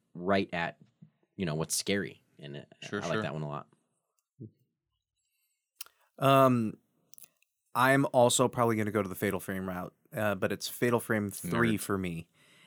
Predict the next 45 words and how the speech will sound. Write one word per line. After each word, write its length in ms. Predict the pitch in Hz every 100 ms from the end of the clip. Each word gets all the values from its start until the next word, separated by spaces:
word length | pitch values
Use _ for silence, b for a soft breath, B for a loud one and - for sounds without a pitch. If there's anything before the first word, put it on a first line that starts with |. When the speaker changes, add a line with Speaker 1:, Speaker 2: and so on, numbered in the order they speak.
| b -
Speaker 3:
Uh, 160 | 110 107
and 140 | 120
the 60 | 117
reason 280 | 143 143 143
it's 160 | 117
the 100 | -
third 300 | 110 - 147
one 220 | 120 113 110
is 180 | 107 -
because, 600 | 113 120 113 110 101 -
um, 260 | 113 107 98
it 120 | 117
takes 240 | - 127 -
place 460 | - 120 117 -
in, 540 | - 123 113 107 104 95 87
you 120 | 117
know, 280 | 107 98 95
the, 420 | 92 104 98 95 b b b b b
uh, 340 | 110 101 95 101 _
the 80 | -
big 220 | 117 131
mansion 480 | 113 120 117 - 113
and 140 | 107 101
kind 180 | 117
of 60 | 110
the 60 | 98
village 420 | 101 110 107 92
that 120 | 110
the 120 | 101
other 180 | 110 113
two, 440 | 104 113 101 90 85 _
uh, 240 | 117 98 95
take 220 | - 104
place 280 | - 101 -
in. 200 | 101 92 b b b
However, 640 | 104 107 143 123 110 104 -
it 120 | 123
also 300 | 107 123 135
takes 260 | 123 123 -
place 460 | - 113 107 - 117
in 240 | 113 107
your 240 | 104 107
normal 580 | 107 110 117 120 117 113 -
everyday 440 | 110 110 101 92
home. 640 | 87 - 196 139 95 -